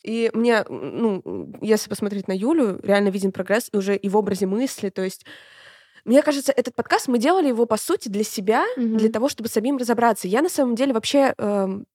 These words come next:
Speaker 1: первый раз, когда я пришла первый раз, э, в дай пять?
Speaker 2: Это был ноябрь.
Speaker 1: Прошлого года.
Speaker 2: Да.
Speaker 1: Да, я первый раз тогда пришла, и я вообще ничего не понимала. Но Юля меня вот затащила, говорит: «Сх-, давай сходим». Вот я там ходила такая: «Господи,
Speaker 2: <laughs>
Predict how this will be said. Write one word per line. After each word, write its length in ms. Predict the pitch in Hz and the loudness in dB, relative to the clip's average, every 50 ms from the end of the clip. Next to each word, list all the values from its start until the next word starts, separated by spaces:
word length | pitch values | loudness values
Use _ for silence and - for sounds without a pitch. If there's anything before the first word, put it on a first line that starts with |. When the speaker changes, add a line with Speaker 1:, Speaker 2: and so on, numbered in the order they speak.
| _ _ | _ _
Speaker 1:
первый 280 | 254 262 254 240 247 | 4 4 4 4 2
раз, 140 | 254 254 - | 0 0 -2
когда 220 | - - - 240 311 | -6 -8 -6 -4 -4
я 60 | 349 | -4
пришла 300 | - - - - 233 202 | -6 -12 -10 -10 -10 -8
первый 240 | - 190 190 190 196 | -8 -8 -8 -6 -6
раз, 360 | 190 190 190 - - - _ - | -6 -6 -8 -10 -18 -20 _ -16
э, 120 | 214 208 196 | -14 -12 -10
в 60 | 190 | -8
дай 120 | 185 196 - | -8 -6 -4
пять? 320 | - 294 359 - - _ _ _ _ _ _ _ | -4 -6 -6 -8 -12 _ _ _ _ _ _ _
Speaker 2:
Это 180 | - 226 - 226 | -8 -4 -2 0
был 140 | 208 226 220 | 0 2 2
ноябрь. 720 | 220 220 214 208 196 - 240 240 269 285 285 226 226 214 202 - - _ _ _ _ 370 - _ _ _ _ _ _ _ _ _ _ _ _ | 4 4 2 2 0 2 2 4 4 4 4 2 0 -2 -4 -6 -16 _ _ _ _ -20 -20 _ _ _ _ _ _ _ _ _ _ _ _
Speaker 1:
Прошлого 400 | - 220 220 - - 220 202 208 | -2 -2 -2 -2 -4 -6 -8 -6
года. 300 | 196 196 190 185 180 208 190 | -6 -6 -6 -6 -6 -4 0
Speaker 2:
Да. 260 | - 226 220 214 208 - _ | 2 2 4 4 2 0 _
Speaker 1:
Да, 200 | 214 247 254 220 | -2 0 0 0
я 180 | 185 - 220 220 | 4 4 4 6
первый 200 | 262 269 269 285 | 6 4 6 6
раз 120 | 294 277 | 4 4
тогда 220 | - 262 226 262 247 | 2 2 2 2 2
пришла, 340 | 254 233 - - 226 233 302 | 2 -6 -4 -2 -2 -2 0
и 100 | - 226 | -2 -4
я 160 | 208 240 240 | -4 -4 -4
вообще 360 | 233 233 - - - - 240 214 | -4 -4 -6 -4 -2 -2 -2 -2
ничего 280 | 202 196 - - 185 | -2 -4 -6 -8 -8
не 80 | 180 180 | -8 -8
понимала. 300 | 180 185 180 180 175 175 180 | -6 -6 -6 -4 -4 -2 0
Но 80 | 190 | 0
Юля 240 | 202 196 254 311 339 294 | 2 4 4 4 4 2
меня 180 | 254 226 220 | 2 0 0
вот 120 | 214 214 185 | -2 -4 -8
затащила, 560 | 185 - 196 196 - - - 208 220 294 294 240 | -8 -12 -12 -10 -8 -8 -8 -6 -4 -4 -4 -4
говорит: 240 | 220 202 190 180 - | -4 -6 -8 -10 -10
«Сх-, 160 | - - - _ | -14 -18 -14 _
давай 200 | 190 175 190 208 | -10 -10 -8 -10
сходим». 500 | - - - 233 202 175 175 180 190 202 _ _ - _ _ - - - - - - - - - _ _ _ | -12 -10 -6 -6 -6 -6 -6 -10 -12 -18 _ _ -20 _ _ -20 -20 -20 -20 -20 -20 -20 -20 -20 _ _ _
Вот 160 | - 190 190 - | -12 -12 -10 -10
я 80 | 196 | -10
там 120 | - 196 190 | -10 -10 -8
ходила 380 | - 208 180 185 214 247 262 | -8 -8 -6 -4 -6 -6 -6
такая: 320 | 240 220 - - 202 202 190 | -8 -10 -12 -12 -10 -10 -10
«Господи, 580 | 185 185 190 247 277 - - _ - 196 196 | -10 -8 -8 -8 -8 -10 -14 _ -12 -2 6
Speaker 2:
<laughs> 800 | 233 302 320 285 294 262 233 214 208 - 233 220 - 214 214 | 8 8 8 8 4 2 0 -2 0 0 0 0 0 -4 -4